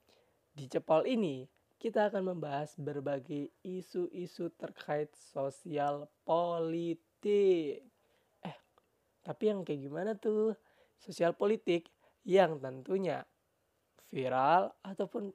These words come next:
pernah terjadi atau, hmm,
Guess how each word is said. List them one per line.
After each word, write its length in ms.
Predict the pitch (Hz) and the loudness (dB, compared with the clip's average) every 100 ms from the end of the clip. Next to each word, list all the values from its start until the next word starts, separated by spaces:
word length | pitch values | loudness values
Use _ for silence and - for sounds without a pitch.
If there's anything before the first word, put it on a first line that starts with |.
| _ | _
pernah 320 | - 220 220 208 | -8 -2 -2 -2
terjadi 800 | 147 135 131 127 120 143 165 175 _ _ _ _ _ _ - | -4 -4 -4 -4 -6 -8 -8 -10 _ _ _ _ _ _ -6
atau, 1120 | 147 - _ 170 170 170 156 139 131 135 - 277 _ _ _ _ - | -4 -6 _ 2 4 6 4 4 2 -2 -6 -12 _ _ _ _ -8
hmm, 720 | 160 175 175 175 160 151 | -2 -2 0 -2 -4 -6